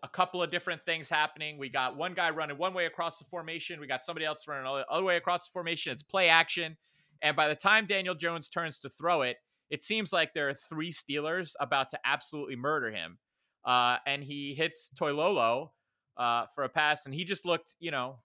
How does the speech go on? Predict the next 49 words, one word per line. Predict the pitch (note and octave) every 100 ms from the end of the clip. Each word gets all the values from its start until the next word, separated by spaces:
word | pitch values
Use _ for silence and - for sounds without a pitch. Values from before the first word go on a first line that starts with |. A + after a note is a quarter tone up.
| -
like | C#3 C#3
himself. | E3 - G#3+ - C#3
And | D3 -
it's | E3+ -
funny | A3+ D3+
because | B2+ D3
when | C#3 E3
he |
holds | E3 G3+ A#3
the | G#3+
ball | F#3+ F3
too | - D#3+
long, | F#3 F#3
he's | D3+ D3
terrifying, | D3+ B2+ B2 B2 B2+ D#3+ C3
but | C#3+ C3 _ _ _ _
sometimes | - G3+ A3 F3 D#3
he | E3+
looks | D#3 D#3 -
so | - - C#3+ E3+ E3+
cool | F#3+ F3
under | D#3 D3+
pressure, | D3 E3+ E3+ E2 E2
and | A2+
I | A#2
thought | C#3 C3
that | C#3+ A2
was | B2
one | A#2 A#2+
of | B2
'em. | D#3+ G3 _ _ _ _ _ _ _ _ - _ _ _ _ -
Uh, | D3 D3
he | C#3
follows | F#3+ F3+ E3
this | E3
up | G3 F#3
with | C#3+
a |
ten-yard | - E3+ D#3+ D#3 D3+
pass | D#3+ D3+ -
to |
Slayton, | C3+ - G3 E3 E3+
gets | C#3+ -
us | -
across | C3 C3+ A#2+ -
midfield. | A#2 G#2 - G#3 G3+ G3+ -
That | D#3 F#3 -
throw | F3 F3+ D#3
is | B2+